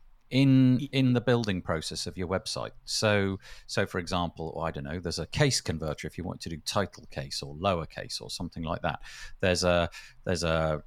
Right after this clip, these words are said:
Speaker 1: text to, to handwriting converter. There's an image cropper. There's an S V G pattern generator. There's a C S S background generator. And, and each time I'm saying one of these tools, I'm skipping about
Speaker 2: <laughs>
Speaker 1: ten. Basically, there's a tool for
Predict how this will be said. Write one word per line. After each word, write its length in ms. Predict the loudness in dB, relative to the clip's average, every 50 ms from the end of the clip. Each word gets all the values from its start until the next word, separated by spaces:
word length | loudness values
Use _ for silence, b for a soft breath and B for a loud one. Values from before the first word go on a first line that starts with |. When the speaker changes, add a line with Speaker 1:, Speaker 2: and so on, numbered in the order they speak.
| -4
Speaker 1:
text 380 | 0 2 2 2 2 -2 -2 -2
to, 80 | -4 -6 -6 -12 -20 _ -6
to 120 | -4 0
handwriting 600 | 4 6 6 6 6 6 4 2 2 0 -6 -10
converter. 460 | -8 -6 -6 -4 -4 -4 -4 -4 -6 -8
There's 180 | -6 -4 0
an 80 | 4 6
image 400 | 8 8 8 6 4 0 -4 -6
cropper. 460 | -2 -2 -2 -2 0 -2 -2 -2 0 0
There's 220 | 0 0 2 2
an 100 | 2 2 2
S 180 | 0 0 0
V 180 | -2 -2 -2 0
G 240 | 0 0 -2 -2 -2
pattern 420 | -4 -2 0 0 2 2 2 0
generator. 600 | 2 0 0 0 -2 -4 -4 -6 -6 -8 -8 -6
There's 180 | -6 -6 -4 -2
a 60 | 0
C 280 | 0 2 4 4 4
S 200 | 4 4 4 4
S 120 | 2 2 2 2
background 500 | 2 0 0 2 0 0 0 0 0 -2
generator. 540 | -2 -2 0 0 -2 -2 -2 -4 -6 -6 B B B B B B B -20 -18 _ 0
And, 160 | 2 2 4 4
and 260 | 2 4 6 6 6
each 200 | 6 4 2 4
time 180 | 6 6 8 8
I'm 80 | 6 6
saying 240 | 6 6 6 6
one 80 | 6 4
of 60 | 4
these 180 | 2 0 -2 -2
tools, 220 | -2 -2 0 0
I'm 100 | 0 0
skipping 480 | 0 0 0 0 -2 -2 0 0 0 2
about 320 | 4 4 2 2 2 0
Speaker 2:
<laughs> 0 |
Speaker 1:
ten. 420 | -2 0 2 2 2 2 0 -2 0
Basically, 400 | 2 2 2 2 2 2 0 0
there's 160 | 0 2 2 2
a 40 |
tool 300 | 0 2 2 2 2 0
for 140 | -2 -4 -6